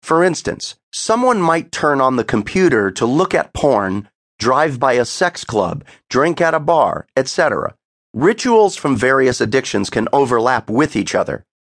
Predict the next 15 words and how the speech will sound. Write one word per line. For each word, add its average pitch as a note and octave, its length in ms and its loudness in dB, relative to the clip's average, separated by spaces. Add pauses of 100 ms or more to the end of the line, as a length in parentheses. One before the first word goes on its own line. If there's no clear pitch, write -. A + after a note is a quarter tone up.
(600)
Drinking D3 540 0
or B2+ 220 2
eating D3 380 0
could A2 220 -2
be A#2 100 0
part B2+ 300 0
of A2 80 -2
the A2 100 2
ritual A#2 460 2
leading A#2+ 320 2
up C#3 140 0
to A#2+ 120 -2
sexual G#2 480 0
acting G2+ 340 -2
out. A#2+ 340 -4